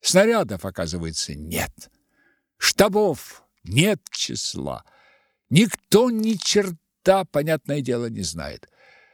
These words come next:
И главное, мертвых некуда деть. Нашли, наконец, перевязочную летучку. Веришь ли, силой свалили мертвых, не хотели брать.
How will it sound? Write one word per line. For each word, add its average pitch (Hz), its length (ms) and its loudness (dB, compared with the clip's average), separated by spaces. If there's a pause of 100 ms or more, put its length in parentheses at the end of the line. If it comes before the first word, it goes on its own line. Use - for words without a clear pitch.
(560)
И 82 160 -6
главное, 127 680 0 (540)
мертвых 147 1000 0 (380)
некуда 90 560 -4
деть. 76 460 -14 (840)
Нашли, 151 400 0
наконец, 127 640 0
перевязочную 110 960 -2
летучку. 147 1080 -6 (840)
Веришь 127 420 -4
ли, 82 320 -8 (360)
силой 127 1040 0
свалили 113 800 -2
мертвых, 101 1120 -6 (520)
не 98 160 -2
хотели 160 500 -6
брать. 131 480 -12